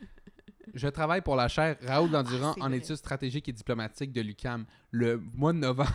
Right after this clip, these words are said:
Speaker 1: <laughs> ça a été le plus gros rush de ma vie.
Speaker 2: Mm.
Speaker 1: Eux, c'est une fois aux quatre ans et ça a tombé que cette année, on, leur a-,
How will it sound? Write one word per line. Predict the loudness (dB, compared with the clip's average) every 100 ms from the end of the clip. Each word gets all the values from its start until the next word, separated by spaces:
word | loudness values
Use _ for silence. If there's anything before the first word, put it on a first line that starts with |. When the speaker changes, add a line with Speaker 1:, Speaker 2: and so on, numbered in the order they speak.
| 2
Speaker 1:
<laughs> | 0
ça | -2 2
a | 4
été | 4 4
le | 2
plus | 0 -4
gros | -4 2 2 4
rush | 4 4
de | 2
ma | 0 -2
vie. | -4 -10 -10
Speaker 2:
Mm. | -10 -6 -6
Speaker 1:
Eux, |
c'est | -6 -6
une | -6
fois | -4 -4
aux | -2
quatre | -6 -8 -8
ans | -8
et | -6
ça | -6
a | -8
tombé | -6 -8 -10
que | -10
cette | -10
année, | -10 -10 -12 -14 _ _ _ _ -20 _
on, | -4 0
leur | 0 0
a-, | -4